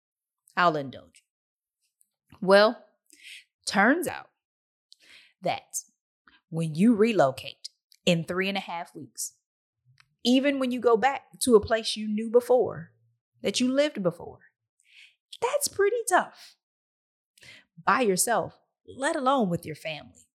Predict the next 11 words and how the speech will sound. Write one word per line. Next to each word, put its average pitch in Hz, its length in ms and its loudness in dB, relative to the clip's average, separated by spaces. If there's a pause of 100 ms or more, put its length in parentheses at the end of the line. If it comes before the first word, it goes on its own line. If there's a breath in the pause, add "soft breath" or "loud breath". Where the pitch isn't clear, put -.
(600)
See, 277 220 -4
what 254 120 2
had 254 140 4
happened 269 300 -4
was 277 380 -10 (200)
that 175 380 0
thing. 131 300 -14
That 277 140 0
happened 247 300 -10
to 214 40 -8
me. 185 240 -10